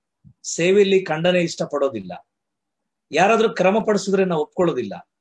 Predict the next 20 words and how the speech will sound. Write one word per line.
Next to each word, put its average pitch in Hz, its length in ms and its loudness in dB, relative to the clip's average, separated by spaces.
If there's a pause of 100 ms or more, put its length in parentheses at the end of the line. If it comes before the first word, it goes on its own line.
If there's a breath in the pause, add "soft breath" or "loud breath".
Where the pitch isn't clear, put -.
(100)
ಬುದ್ಧಿ 190 260 -2
ಹೇಳಿದ್ರೆ 220 320 4
ಒಪ್ಕೊಳ್ಳೋದಿಲ್ಲ. 123 680 -6 (1300)
ಪ್ರಿಯರೇ, 226 260 0
ಯಾಕೆ 254 360 2
ನಮ್ಮನ್ನ 240 320 0
ದೇವರು 190 600 4
ಕ್ರಮಪಡಿಸ್ತಾನೆ, 190 1000 -2
ಯಾಕೆ 208 360 0
ಶಿಕ್ಷಿಸ್ತಾನೆ? 202 800 -6 (360)
ಅದನ್ನ 262 200 2
ತಿಳ್ಕೊಂಡಿದೀವ 269 640 2
ನಾವು? 220 360 0 (640)
ಅದನ್ನ 226 180 2
ಅರ್ಥ 196 200 0
ಮಾಡ್ಕೊಂಡಿದೀವ? 254 560 2 (880)
ಯಾಕೆ 294 420 4
ನಮ್ಮನ್ನ 240 280 2
ಶಿಕ್ಷಿಸ್ತಾನೆ? 190 500 -2
ನೋಡಿ, 123 320 -4